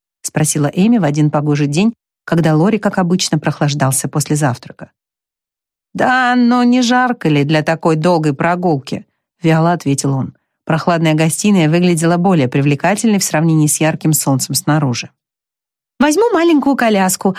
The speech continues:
а Батист сядет на козлы. Тебе не придется делать ничего, разве что следить за сохранностью зонтика и перчаток»,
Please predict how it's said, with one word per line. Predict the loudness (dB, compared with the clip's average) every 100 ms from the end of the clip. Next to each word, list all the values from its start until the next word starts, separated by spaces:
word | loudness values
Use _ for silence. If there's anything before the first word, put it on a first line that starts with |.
| -4
а | 0
Батист | 0 0 -2 0
сядет | -2 0 0
на | 0
козлы. | 0 0 2 0 -2 _ -4
Тебе | 0 2
не | 2
придется | 2 2 0 0
делать | 0 2 0 2
ничего, | 2 2 0 2
разве | 0 0 0
что | 0
следить | 0 2 2 2
за | 0
сохранностью | 0 0 0 0 0 0
зонтика | 0 0 0 -2
и | -2
перчаток», | 0 -2 0 0 -2 -6